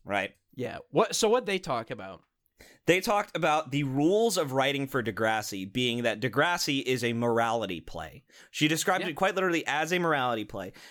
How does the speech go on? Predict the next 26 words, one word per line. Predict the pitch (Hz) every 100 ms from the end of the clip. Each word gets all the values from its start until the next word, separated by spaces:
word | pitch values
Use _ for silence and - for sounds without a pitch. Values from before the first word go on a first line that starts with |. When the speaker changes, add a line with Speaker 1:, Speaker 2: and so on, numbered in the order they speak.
| - 117
Speaker 1:
in | 131 131
which | 131 131 - - _ _ 143
anything | 175 208 208 202 - _ - - 180 170 156
that | 151 143 - 151
is | 143 131 123 - - - -
conceivably | 180 156 - 190 185 165 170 156
negative | 131 131 120 85 80 -
that | 127 127
happen-, | - 120 127 151 147 147
that | 139
a |
character | 147 151 147 135
does | 135 139 165 -
will | 123 147 165
come | 170 165 160
back | 135 127 131
around | 120 113 101 92 95 _ _ _ _ -
significantly | - 160 151 156 160 147 143 135
worse. | 120 107 82 - - - - - -
So | 185 175
if | 160
a |
character | 156 214 196 185
gives | 160 160 143
a |
blowjob, | 131 151 151 135 117 104